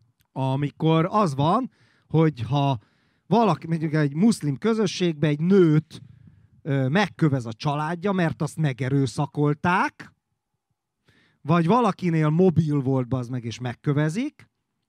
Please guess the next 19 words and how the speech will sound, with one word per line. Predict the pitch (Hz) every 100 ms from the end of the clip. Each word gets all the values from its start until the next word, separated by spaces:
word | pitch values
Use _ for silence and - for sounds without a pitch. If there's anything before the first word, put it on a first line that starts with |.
| _
vagy | 147 170
nem | 214 208
viselt | 170 - 151 135 123 _ - _
csadort, | - 190 160 143 131 -
és | 104 90 -
tarkon | _ 113 117 156 160
lövik, | 170 185 285 - - _ _ _ _ _ _ _ _ _
arról | - 160 165 190
nem | 196
lehet | 151 143 139
beszélni, | 147 - 151 147
mert | 147 147 160
érted, | 147 120 - 120
hát | 123 -
az | 113 110 -
rasszizmus, | 139 139 135 - 131 123 127 127 117
meg | 120 104
a |
kisfaszom. | 110 139 - 165 208 233